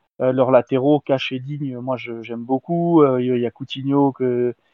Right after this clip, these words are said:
qui a retrouvé, euh, un semblant de niveau de, de Coutinho, le vrai Coutinho qu'on avait vu en première ligue.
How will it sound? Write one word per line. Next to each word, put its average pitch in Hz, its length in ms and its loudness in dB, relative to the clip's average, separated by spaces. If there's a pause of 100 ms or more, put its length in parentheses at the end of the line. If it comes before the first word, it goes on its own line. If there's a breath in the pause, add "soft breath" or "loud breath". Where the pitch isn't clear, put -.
(320)
qui 123 100 2
a 110 60 4
retrouvé, 135 580 2
euh, 123 260 6
un 117 120 -2
semblant 139 460 0
de 139 80 -4
niveau 139 320 2
de, 127 540 -4
de 123 260 -6
Coutinho, 139 560 -2
le 131 80 0
vrai 120 220 -4
Coutinho 139 420 -2
qu'on 127 160 -8
avait 120 200 -2
vu 131 120 -2
en 123 80 0
première 127 320 -2
ligue. 180 240 4